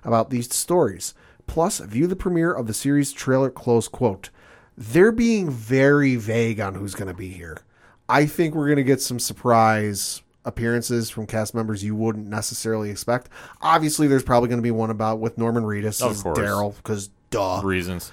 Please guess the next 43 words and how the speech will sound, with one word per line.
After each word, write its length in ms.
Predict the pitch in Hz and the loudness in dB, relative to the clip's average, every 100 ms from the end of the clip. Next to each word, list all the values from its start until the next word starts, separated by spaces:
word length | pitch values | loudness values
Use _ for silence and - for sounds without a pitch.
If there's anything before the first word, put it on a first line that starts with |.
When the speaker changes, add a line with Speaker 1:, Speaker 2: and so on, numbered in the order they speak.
| _ | _
Speaker 1:
You 180 | - 143 | -4 0
know, 320 | 143 135 120 - | 2 0 -2 0
I 140 | 123 | 4
would 300 | 143 143 156 | 4 4 0
not 180 | 151 151 | 2 2
be 100 | 143 | 2
surprised 580 | 135 131 131 127 123 120 | 0 -2 4 4 4 0
if, 160 | 120 110 | -4 -4
if 260 | 123 117 110 | -4 -6 -4
maybe 360 | 117 117 117 | -4 -2 -2
there's 240 | 113 110 101 | -2 -2 -4
a 60 | |
Shane 420 | 98 - 110 101 98 | -2 -2 -2 -2 -8
episode 380 | - - 95 101 | -8 -6 -2 -2
or 80 | 101 | 0
maybe 300 | 104 110 110 | 0 -2 -2
even 160 | 107 101 | -4 -6
a 60 | |
Governor 500 | 95 92 98 98 95 | -6 -4 -4 -4 -4
episode, 260 | 95 - 104 | -6 -6 -8
because 220 | 98 107 101 | -6 -4 -4
there 100 | 104 | -2
were 200 | 110 107 | 0 0
two, 480 | - 107 101 98 104 _ _ _ _ | -2 -2 -2 -4 -8 _ _ _ _
uh, 300 | 107 104 98 92 | -4 -2 -2 -4
novels 540 | 101 104 120 113 95 - | -6 2 4 2 -2 -6
written 280 | 101 101 90 | -6 -6 -6
about 200 | 101 98 | -6 -6
the 60 | 107 | -4
Governor 360 | 107 104 98 | -4 -4 -6
pre 640 | 95 - 123 117 110 104 98 - - _ | -8 -6 -2 0 0 -4 -10 -20 -20 _
his 160 | 127 107 | -6 -4
appearance 380 | 107 107 101 | -4 -4 -6
in 60 | 98 | -8
the 60 | 98 | -8
comics 400 | 101 95 98 - | -6 -4 -6 -6
and 120 | 92 | -6
the 40 | 98 | 2
movie 300 | 160 175 95 | 4 4 0
and, 220 | 110 113 | -4 -2
and 140 | 120 123 | 0 0
the 80 | 127 | -2
show. 400 | - - 269 107 | -4 0 0 0